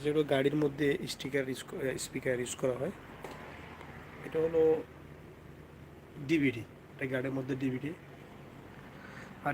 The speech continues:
এগুলো হলো গাড়ি যখন দরজাটা খোলা হয়, একটা লোগো আছে নিচে, হ্যাঁ, ওই গাড়ির লোগো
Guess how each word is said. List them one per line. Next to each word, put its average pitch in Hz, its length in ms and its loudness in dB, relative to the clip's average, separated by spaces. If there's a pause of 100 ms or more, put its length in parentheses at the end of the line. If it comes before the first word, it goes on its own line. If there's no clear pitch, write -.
এগুলো 147 220 8
হলো 156 120 12 (140)
গাড়ি 143 140 12 (100)
যখন 156 240 6
দরজাটা 143 360 12 (100)
খোলা 151 260 12
হয়, 147 200 12
একটা 139 140 6 (140)
লোগো 135 260 12
আছে - 220 4
নিচে, 127 200 4 (400)
হ্যাঁ, 143 200 2 (180)
ওই 123 100 2 (880)
গাড়ির 127 280 8
লোগো 131 140 8